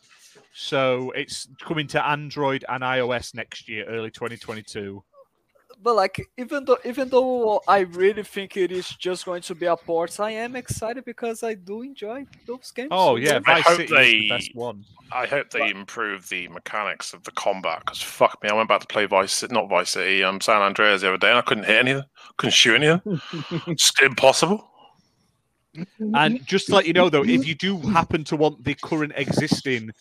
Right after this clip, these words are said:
Speaker 1: G T A trilogy and sort of San Andreas on Xbox, get 'em now because they've announced they are getting delisted next week.
Speaker 2: Uh, for
Speaker 1: They're
Speaker 2: one
Speaker 1: being
Speaker 2: second,
Speaker 1: removed from the
Speaker 2: for,
Speaker 1: store.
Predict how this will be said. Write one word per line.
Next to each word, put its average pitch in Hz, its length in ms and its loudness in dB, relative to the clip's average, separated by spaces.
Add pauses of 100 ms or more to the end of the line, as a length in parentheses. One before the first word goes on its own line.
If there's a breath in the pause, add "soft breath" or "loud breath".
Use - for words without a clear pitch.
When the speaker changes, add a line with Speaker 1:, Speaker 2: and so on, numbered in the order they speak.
(340 soft breath)
Speaker 1:
G 131 240 -4
T 139 240 -2
A 123 460 2 (180)
trilogy 123 520 -6
and 107 220 -10
sort 120 260 -6
of 117 60 -14
San 127 180 -2
Andreas 117 540 -4
on 123 120 -6
Xbox, - 680 -6 (760 soft breath)
get 139 200 4
'em 135 160 -4
now 139 260 2
because 135 280 -10
they've 131 140 -2
announced 123 400 -2
they 131 80 0
are 120 100 0
getting 131 320 -6
delisted 156 560 -6
next 127 300 -12
week. 131 400 -10
Speaker 2:
Uh, 156 160 10
for 160 240 2
Speaker 1:
They're 170 100 8
Speaker 2:
one 190 80 6
Speaker 1:
being 135 140 6
Speaker 2:
second, 175 320 4
Speaker 1:
removed 135 240 -4
from 135 240 -4
the 127 100 -8
Speaker 2:
for, 151 120 -2
Speaker 1:
store. 110 400 0